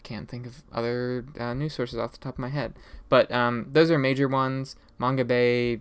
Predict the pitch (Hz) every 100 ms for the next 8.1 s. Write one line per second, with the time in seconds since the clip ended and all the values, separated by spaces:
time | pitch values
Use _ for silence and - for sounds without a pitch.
0 | - - 110 107 107 - - - - -
1 | - _ - - - - - _ - 113
2 | - 92 - - 90 - 85 95 - -
3 | - - - - - - - - - -
4 | - - - _ _ _ _ _ _ _
5 | _ _ _ _ _ - 156 180 202 -
6 | _ - _ _ - 147 - 180 185 190
7 | 196 180 156 185 185 151 175 151 135 120